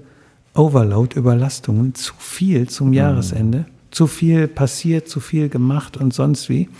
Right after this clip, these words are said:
Speaker 1: wo du dann jetzt nicht komplett auf Burnout schaltest, aber so eine Episode deine Psyche dir zeigt,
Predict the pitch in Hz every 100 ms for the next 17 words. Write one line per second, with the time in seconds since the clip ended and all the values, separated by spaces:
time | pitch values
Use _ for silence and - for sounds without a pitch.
0 | - - _ _ _ - - 139 135 139
1 | 135 135 131 127 - 196 - - - -
2 | - - - - 131 139 139 113 - 127
3 | 147 147 113 107 - 98 90 - - 127
4 | 120 123 135 139 - 127 117 156 185 127
5 | 131 - - - 127 123 - 170 - 117
6 | 113 - 98 117 -